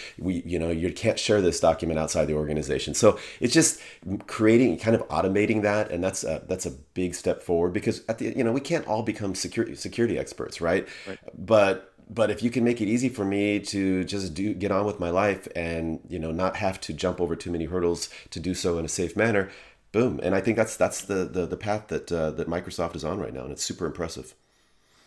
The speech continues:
Speaker 2: Yeah, and, you know, what's really cool about this is, um, you, the, again, I talk about the, you know, the power of the cloud, as, as cliche as that may sound, but it's, it's quite real. And when you start thinking about artificial intelligence, uh, some of the, the,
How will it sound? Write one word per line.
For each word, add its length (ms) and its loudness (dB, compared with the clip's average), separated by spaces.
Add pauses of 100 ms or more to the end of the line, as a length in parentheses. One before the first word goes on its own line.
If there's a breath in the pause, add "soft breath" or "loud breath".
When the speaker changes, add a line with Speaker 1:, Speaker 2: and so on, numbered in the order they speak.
Speaker 2:
Yeah, 240 6
and, 300 0 (240 loud breath)
you 100 2
know, 40 6
what's 180 2
really 160 6
cool 260 4
about 320 2
this 460 -2
is, 640 0 (140)
um, 580 -2
you, 140 0
the, 260 2
again, 160 4
I 80 6
talk 200 0
about 160 0
the, 120 2
you 60 -6
know, 80 -2
the 60 -4
power 260 4
of 80 2
the 60 -6
cloud, 500 -2
as, 140 -2
as 160 -4
cliche 380 2
as 100 4
that 100 2
may 140 2
sound, 320 2
but 100 2
it's, 100 -10 (400 loud breath)
it's 140 0
quite 260 2
real. 280 4
And 80 0
when 100 -2
you 60 -2
start 260 -4
thinking 160 -2
about 100 6
artificial 540 -2
intelligence, 880 0
uh, 120 2
some 200 -6
of 60 4
the, 280 0
the, 60 -8